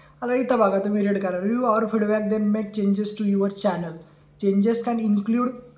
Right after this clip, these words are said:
editing or deleting videos and updating videos details." म्हणजे तुम्ही एडिटिंग करू शकता, डिलीट करू शकता व्हिडिओ, तुमचं चॅनल एकदम नीट करा आणि मग रि-, रिअप्लाय करा. आणि तिथं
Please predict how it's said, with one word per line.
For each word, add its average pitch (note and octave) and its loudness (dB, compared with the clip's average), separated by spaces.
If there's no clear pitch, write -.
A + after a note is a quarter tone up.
editing A3+ 0
or A3 0
deleting A3 2
videos A3+ 2
and A3 0
updating G#3 0
videos G#3 0
details." G3 -4
म्हणजे G3 -4
तुम्ही B3+ -2
एडिटिंग A#3+ -2
करू A#3 -2
शकता, A3+ -4
डिलीट G#3+ -2
करू A3 -2
शकता G#3+ -6
व्हिडिओ, G3+ -2
तुमचं G#3+ -2
चॅनल G#3 0
एकदम G3+ 0
नीट G3+ 2
करा G#3 0
आणि G3+ 2
मग G3+ 2
रि-, F#3 -2
रिअप्लाय F3 -6
करा. E3 -14
आणि G3+ 0
तिथं B3 2